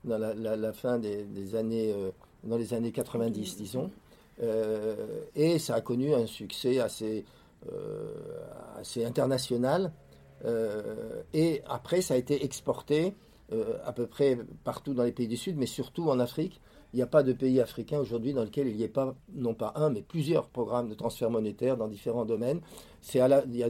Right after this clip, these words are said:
Speaker 1: il y a deux grandes familles. D'un côté, la Banque mondiale, ils appellent ça les filets sociaux, programmes de filets sociaux.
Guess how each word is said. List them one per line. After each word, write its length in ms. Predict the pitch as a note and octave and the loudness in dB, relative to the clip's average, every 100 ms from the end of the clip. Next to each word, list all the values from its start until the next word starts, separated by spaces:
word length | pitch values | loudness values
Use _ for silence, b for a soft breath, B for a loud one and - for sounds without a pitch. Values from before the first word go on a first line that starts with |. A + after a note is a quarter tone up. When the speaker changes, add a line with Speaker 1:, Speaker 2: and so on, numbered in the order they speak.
| G#2 G#2+ | -2 -6
Speaker 1:
il 80 | |
y 20 | G#2 | -4
a 60 | |
deux 100 | G#2 | -2
grandes 220 | A2 A2+ | 0 -2
familles. 220 | - A#2+ C#3+ | 0 0 2
D'un 100 | A#2 | 0
côté, 260 | A2+ B2+ | 0 2
la 100 | A#2 | 2
Banque 220 | A2 A2+ | 2 0
mondiale, 360 | A2+ A2 B2+ D3 | -2 4 4 4
ils 80 | A2 | 0
appellent 180 | G2+ G#2+ | -4 -4
ça 140 | - | -2
les 80 | G#2+ | -2
filets 220 | G#2 A2+ | -4 -6
sociaux, 360 | A2+ G#2 - C#3+ | -6 -8 -4 -4
programmes 220 | D3+ A#2+ | -2 -6
de 60 | A2+ | -6
filets 200 | - A2 | -6 -8
sociaux. 360 | G#2+ F#2 D3 | -6 -6 -6